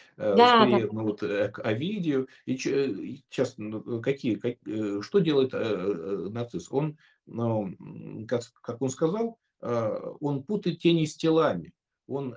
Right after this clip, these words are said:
Speaker 1: э, и, э, ищет, э, восхищения в гл-, в глазах других людей. Он не ищет себя. Э, вместо того, чтобы, м, м, об, обнаружить себя,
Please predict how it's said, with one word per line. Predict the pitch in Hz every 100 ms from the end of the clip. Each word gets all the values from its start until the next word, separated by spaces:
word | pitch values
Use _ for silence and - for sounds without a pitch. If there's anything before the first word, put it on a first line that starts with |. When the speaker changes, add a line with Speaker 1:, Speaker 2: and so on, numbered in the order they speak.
| -
Speaker 1:
э, | 117 117 110 101 -
и, | - - 120 113
э, | 113 110 104 101
ищет, | 151 151 - 120 113
э, | - 104
восхищения | 110 117 131 131 185 165
в |
гл-, | 127 120 120
в |
глазах | 117 123 151 147
других | 123 127 139 135
людей. | 135 127 95 -
Он | 117 127
не | 131
ищет | 131 151 - 120
себя. | - 127 127 95 80 _ _ _ -
Э, |
вместо | 92 120 143 -
того, | 147
чтобы, | 143 117 110 107 - _ -
м, | 107 110 90 104 107 104 104 104
м, | 220 _ _ _ _ _ _ _ _ _ _ _
об, | 131 127
обнаружить | 135 127 135 139 139 131
себя, | - 170 240 285 285